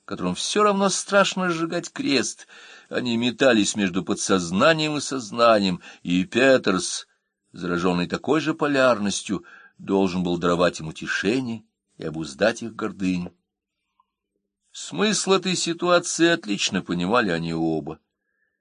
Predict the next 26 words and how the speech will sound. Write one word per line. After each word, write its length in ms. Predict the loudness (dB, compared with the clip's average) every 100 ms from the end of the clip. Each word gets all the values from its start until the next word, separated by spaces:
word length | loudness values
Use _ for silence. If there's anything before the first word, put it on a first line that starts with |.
| _ _ -14
и 80 |
потому 300 | -6 -2 2
Лимас 360 | 4 4 2 0
изо 140 | -2
всех 240 | 0 -2 -2
сил 440 | -4 0 2 2
противился 840 | 2 0 2 2 4 4 0 -2
установлению 640 | -4 -4 -6 -4 -4 -4 -6
чисто 400 | -8 -8 -10 -10
человеческого 640 | -6 -4 -4 -6 -8 -8
контакта 580 | -6 -6 2 0 0 -8
с 100 | -8
Петерсом, 580 | -6 -6 -6 -8 -10 -10 _ _ -8
ибо 260 | -6 -4
этого 340 | -6 -6 -8 -12
не 100 | -12
допускала 600 | -14 -14 -6 0 2 2
его 200 | -4 -4
гордость. 560 | -4 -4 -10 -16 -20 _ _ _ _ _ _ _ _ _ _ _ _ _ _
Петерс 400 | -4 0 0 0
понимал, 500 | -4 -2 2 4 4
что 340 | 2 -2 2 2
именно 280 | 2 0
по 120 | 0 0
этой 300 | 0 -4 -8
причине 680 | -10 -6 -2 0 0 -6